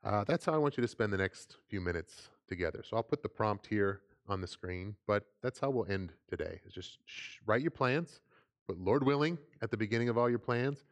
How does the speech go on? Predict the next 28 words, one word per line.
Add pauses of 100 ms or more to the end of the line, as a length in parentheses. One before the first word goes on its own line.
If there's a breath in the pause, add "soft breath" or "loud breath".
(160)
share
these
plans
with
somebody
next
to
you, (440 loud breath)
and
then
pray
for
one
another. (840)
And
that's
it. (640)
Looking
forward
to
being
back (100)
with
you
next
Sunday, (200)
Lord
willing.